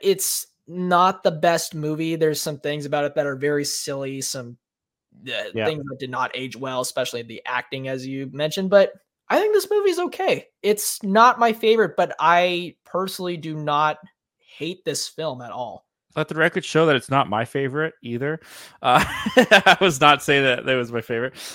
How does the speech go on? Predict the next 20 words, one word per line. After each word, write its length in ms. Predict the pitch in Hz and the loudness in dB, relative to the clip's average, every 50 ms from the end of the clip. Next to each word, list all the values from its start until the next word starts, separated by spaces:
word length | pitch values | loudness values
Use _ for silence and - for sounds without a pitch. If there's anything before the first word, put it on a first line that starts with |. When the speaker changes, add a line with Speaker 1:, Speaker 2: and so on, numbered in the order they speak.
| - - - | -12 0 4
Speaker 2:
No, 220 | 156 170 165 160 | 6 8 8 6
Speaker 1:
<laughs> 80 | 190 185 | 6 6
Speaker 2:
um, 420 | 175 165 160 156 147 147 139 - _ _ _ | 6 8 8 6 4 0 -6 -12 _ _ _
but 140 | - 196 196 | 2 2 4
no, 120 | 190 190 | 4 4
the 120 | 165 156 147 | 2 2 2
biggest 380 | - 185 202 - 370 - - | 0 0 2 0 -2 -4 -4
blunder 380 | - 131 123 127 139 151 175 160 | 2 4 4 4 4 2 0 0
of 120 | 127 117 113 | 0 0 -2
this 160 | 120 110 - | -6 -10 -8
movie 180 | 127 120 113 127 | -8 -8 -6 -8
is 100 | 110 107 | -6 -4
honestly, 460 | 107 127 135 156 - - 160 156 143 | -4 -4 -4 -4 -6 -8 -6 -6 -4
there's 220 | 127 131 127 - | -2 -4 -4 -4
only 300 | - 139 147 175 202 208 185 | -4 -4 -4 -4 -4 -6 -8
one 560 | 139 113 110 113 117 123 127 135 165 190 196 | -8 -12 -14 -6 -2 0 0 0 0 -2 -6
scene 640 | - - - - 165 170 151 135 117 104 98 92 - _ _ _ _ _ _ _ _ _ | -10 -12 -10 -8 -6 -4 -4 -6 -6 -8 -8 -10 -14 _ _ _ _ _ _ _ _ _
at 100 | - 139 | -6 -6
the 60 | 127 120 | -6 -8
beginning 500 | 127 117 - 143 139 147 147 143 139 | -12 -8 -6 -6 -4 -4 -4 -6 -8